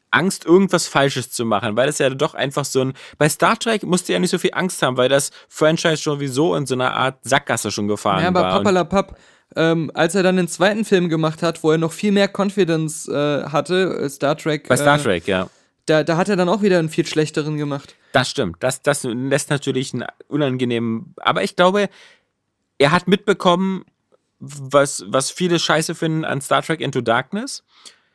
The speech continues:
Speaker 1: Er dürfte mitbekommen haben, warum viele Leute Star Trek Beyond, den er ja nur produziert hat, scheiße fanden.
Speaker 2: Mhm.
Speaker 1: Und ich glaube, wenn er auch genau hingehört hat, trotz des enormen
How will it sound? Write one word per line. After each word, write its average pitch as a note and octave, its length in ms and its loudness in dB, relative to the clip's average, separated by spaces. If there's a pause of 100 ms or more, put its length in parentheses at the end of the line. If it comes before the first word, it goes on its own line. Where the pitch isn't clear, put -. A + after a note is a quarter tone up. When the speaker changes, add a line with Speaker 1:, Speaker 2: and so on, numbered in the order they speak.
(180)
Speaker 1:
Er C#3+ 100 8
dürfte E3 600 0 (140)
mitbekommen F3 760 -2
haben, E3+ 300 0
warum D3+ 280 0
viele E3 300 4
Leute D3+ 260 4
Star C#3 240 0
Trek D3+ 240 -6
Beyond, C3 340 4 (200)
den B2 160 2
er B2 120 4
ja B2+ 180 4
nur C3 260 2
produziert B2+ 500 0
hat, B3+ 140 -4 (140)
scheiße F3 360 0
fanden. D3 360 -2
Speaker 2:
Mhm. D#3 80 -12 (340)
Speaker 1:
Und F3 180 0
ich F3+ 120 -10
glaube, F3 360 4
wenn D#3 120 2
er D#3+ 180 2
auch D3 100 -2
genau D#3 280 2
hingehört F3+ 460 0
hat, E3+ 140 0
trotz - 280 0
des C#3+ 180 -2
enormen C#3+ 540 -2